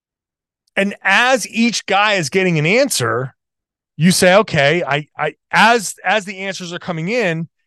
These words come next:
you start to craft the story in your head. "Okay, so Joe said this. Uh, that guy said that." Derek, Derek comes up first.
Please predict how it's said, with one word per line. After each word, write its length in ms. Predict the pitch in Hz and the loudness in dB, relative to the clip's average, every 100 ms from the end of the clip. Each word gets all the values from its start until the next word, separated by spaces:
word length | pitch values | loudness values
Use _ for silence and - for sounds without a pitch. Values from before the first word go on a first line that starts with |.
| _ | _
you 80 | 165 | -6
start 260 | 160 202 180 | 0 0 0
to 80 | |
craft 480 | 151 - 175 170 - | -10 0 2 2 0
the 80 | 160 | -10
story 420 | - - 156 143 | -10 -4 -4 -4
in 80 | 135 | -4
your 140 | 135 | -6
head. 480 | 139 233 240 127 101 _ _ _ _ _ _ _ - | -6 -4 -2 -4 -8 _ _ _ _ _ _ _ -6
"Okay, 540 | 180 - 120 110 135 _ _ _ _ _ _ _ _ _ _ _ | -6 -4 -8 -8 -12 _ _ _ _ _ _ _ _ _ _ _
so 200 | - 156 | -6 -4
Joe 300 | 131 147 185 | -2 0 2
said 280 | 185 196 156 | 2 -2 -2
this. 560 | 120 156 170 - - - _ _ _ _ _ _ _ _ _ _ | -4 -4 -6 -10 -12 -18 _ _ _ _ _ _ _ _ _ _
Uh, 400 | 139 131 127 123 | -2 -2 -2 -4
that 240 | 117 151 - | -2 -4 -2
guy 180 | 185 | -6
said 280 | 180 - 156 | -6 -6 -8
that." 320 | 107 113 147 - _ _ _ _ _ _ _ _ _ _ _ | -6 -6 -6 -8 _ _ _ _ _ _ _ _ _ _ _
Derek, 340 | 175 208 220 - _ _ _ - | 4 4 2 -6 _ _ _ -4
Derek 420 | 185 214 - - | 0 0 -4 -18
comes 260 | - 196 175 | -6 -4 -2
up 120 | 156 | -6
first. 640 | - 208 247 254 - - | -2 0 0 -2 -10 -18